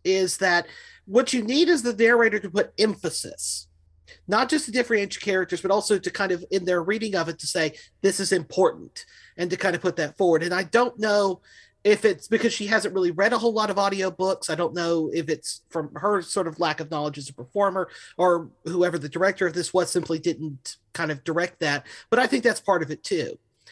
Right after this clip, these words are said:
You know, and I got lost in trying to keep track of which characters were which because Tate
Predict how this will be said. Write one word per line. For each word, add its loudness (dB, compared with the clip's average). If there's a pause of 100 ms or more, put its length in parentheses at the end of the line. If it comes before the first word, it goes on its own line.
(280)
You 0
know, 2
and 4
I 6
got 0
lost 0
in -2
trying 0
to -4
keep -8
track 0
of -2
which 0
characters 0
were -6
which 2
because -4
Tate -2